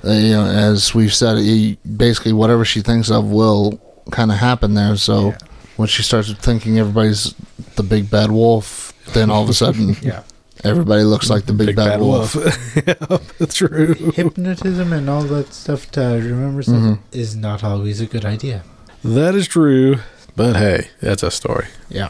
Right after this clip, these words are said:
Speaker 3: But, but again, I don't think it's like a regular horror story, though. It's
Speaker 2: Nope.
Speaker 3: not that bad at all.
Speaker 1: No.
Speaker 2: And they seem to clear that up in, like, three panels.
Speaker 1: Yeah.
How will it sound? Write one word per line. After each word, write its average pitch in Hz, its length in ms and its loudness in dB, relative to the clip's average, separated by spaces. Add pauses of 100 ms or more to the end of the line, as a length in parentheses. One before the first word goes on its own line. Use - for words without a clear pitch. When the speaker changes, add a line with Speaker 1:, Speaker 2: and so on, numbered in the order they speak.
(140)
Speaker 3:
But, - 360 -2
but 147 320 0
again, 135 340 2
I 110 80 -2
don't 101 160 -4
think 98 160 -4
it's - 180 -4
like 87 160 -2
a 85 60 0
regular 87 340 0
horror - 280 -4
story, - 320 -4
though. - 220 -2
It's - 180 -4
Speaker 2:
Nope. 190 160 0 (120)
Speaker 3:
not - 220 -4
that - 260 -4
bad - 240 -4
at - 100 -4
all. 113 360 -2
Speaker 1:
No. 117 400 0
Speaker 2:
And 147 100 -4
they 170 220 0 (340)
seem 160 400 -2
to 131 320 0
clear 135 220 0
that 120 240 0
up 113 240 -2
in, 104 380 -8
like, 104 200 -4 (160)
three 110 440 -4
panels. 101 680 -6
Speaker 1:
Yeah. 104 420 0